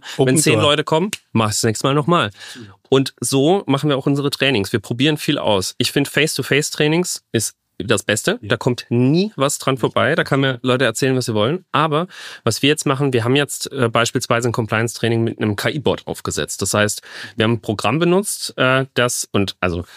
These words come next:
Speaker 2: das ist völlig irre, was ja heutzutage einfach geht. Das ist eine K-I-generierte Person, die es
Speaker 1: Mhm.
Speaker 2: gar nicht gibt, die dann den Text vorliest oder auch
Speaker 1: Mhm.
Speaker 2: Schauspieler, den ich ja
Speaker 1: Mhm.
Speaker 2: vorgebe.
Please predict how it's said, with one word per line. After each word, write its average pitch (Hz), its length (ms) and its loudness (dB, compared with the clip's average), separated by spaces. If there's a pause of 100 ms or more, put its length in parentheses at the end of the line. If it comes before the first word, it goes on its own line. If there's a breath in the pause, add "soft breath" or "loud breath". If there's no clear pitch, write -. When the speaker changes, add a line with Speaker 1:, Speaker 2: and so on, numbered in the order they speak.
(260 loud breath)
Speaker 2:
das - 100 -4
ist - 140 -12
völlig - 320 -2
irre, 123 180 2
was 120 160 0
ja 110 80 0
heutzutage 101 680 -2
einfach 92 260 -4
geht. 87 200 -2
Das 139 120 -4
ist - 40 -4
eine 110 80 -4
K-I-generierte 98 640 0
Person, 95 480 0 (100)
die - 40 -2
es 101 80 0
Speaker 1:
Mhm. 98 40 -2
Speaker 2:
gar 92 120 0
nicht 82 180 -6
gibt, - 400 -4
die 107 80 0
dann 101 320 0
den 98 160 0
Text - 380 -4
vorliest 127 560 0
oder 104 240 -2 (240)
auch 98 100 4
Speaker 1:
Mhm. 131 80 0
Speaker 2:
Schauspieler, 135 600 0
den 101 160 0
ich - 200 -4
ja 90 140 0
Speaker 1:
Mhm. 104 80 -4
Speaker 2:
vorgebe. 139 520 0